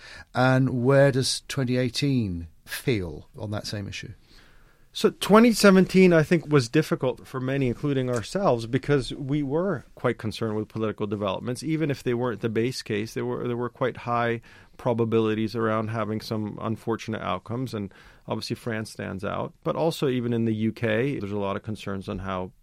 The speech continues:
Speaker 2: Brexit would develop, and
Speaker 1: Mm-hmm.
Speaker 2: but markets have taken all these things, um, quite well.
Speaker 1: In their stride,
Speaker 2: In their
Speaker 1: indeed.
Speaker 2: stride, exactly.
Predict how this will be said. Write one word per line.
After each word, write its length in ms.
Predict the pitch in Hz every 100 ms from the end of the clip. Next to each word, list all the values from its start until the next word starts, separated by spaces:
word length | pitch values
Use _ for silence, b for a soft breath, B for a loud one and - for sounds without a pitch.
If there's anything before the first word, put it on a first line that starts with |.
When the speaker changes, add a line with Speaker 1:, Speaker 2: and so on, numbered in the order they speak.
| -
Speaker 2:
Brexit 300 | 101 - -
would 180 | 104
develop, 460 | 95 92 95 117 -
and 200 | 113 110
Speaker 1:
Mm-hmm. 520 | - - - _ _
Speaker 2:
but 120 | - 143
markets 380 | 151 165 -
have 120 | 147 -
taken 300 | 143 139 135
all 160 | 127
these 220 | 127 123 -
things, 340 | 127 127 120
um, 480 | 120 113 113 113 123
quite 260 | - 127 110
well. 360 | 117 156 85 76
Speaker 1:
In 140 | 117
their 120 | 104 110
stride, 420 | - 98 113 107
Speaker 2:
In 180 | 131 147
their 100 | 147
Speaker 1:
indeed. 80 |
Speaker 2:
stride, 320 | - 147 143 110
exactly. 640 | 110 117 120 113 95 92